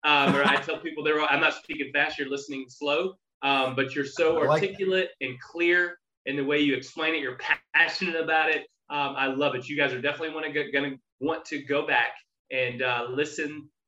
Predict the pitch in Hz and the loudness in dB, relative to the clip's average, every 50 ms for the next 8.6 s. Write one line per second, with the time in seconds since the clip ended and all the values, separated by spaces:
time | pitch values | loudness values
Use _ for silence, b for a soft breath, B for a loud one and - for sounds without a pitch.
0 | _ _ 131 131 127 127 120 117 117 - 131 123 123 113 113 - 135 143 143 - | _ _ -8 -6 -4 -2 -4 -4 -4 -6 -6 -6 -4 -4 -6 -4 -4 -4 -4 -2
1 | - 143 131 131 139 135 131 127 131 135 135 135 131 - 120 117 113 113 - 135 | -2 -2 -2 -2 -2 -4 -4 -4 -2 -2 -4 -4 -6 -6 -6 -6 -6 -2 0 2
2 | 143 143 143 139 147 147 147 139 - B B B B 175 190 220 208 185 180 156 | 2 2 2 2 2 2 0 -2 -4 B B B B 2 4 6 4 4 4 4
3 | 160 170 208 214 180 147 143 151 175 196 196 208 196 - - 185 185 180 170 160 | 4 6 6 6 6 4 2 2 2 2 2 2 0 -4 -4 -6 -6 -6 -4 -2
4 | 156 151 143 143 139 135 - - _ _ _ _ _ - 139 139 131 127 127 123 | 0 0 2 2 0 -2 -4 -10 _ _ _ _ _ -6 -4 -2 -2 -2 -2 0
5 | 156 151 147 143 143 143 135 123 120 120 123 123 120 110 101 101 117 127 127 131 | 0 0 2 2 2 0 2 2 4 4 4 4 2 0 -4 -6 -8 -8 -4 0
6 | 127 139 - - - - - 165 170 131 143 143 143 151 143 135 131 143 143 143 | 0 0 0 -2 -6 -4 0 2 4 4 4 2 2 2 0 2 2 2 0 0
7 | - 131 127 127 135 127 127 127 127 123 120 143 135 131 135 135 131 - 127 120 | 0 -2 -4 -4 -4 -6 -4 -4 -4 -4 -4 -4 -2 0 0 -2 -2 -4 -10 -4
8 | 120 131 131 131 127 123 120 120 120 117 117 113 | 0 0 0 2 0 0 -2 -4 -6 -8 -8 -10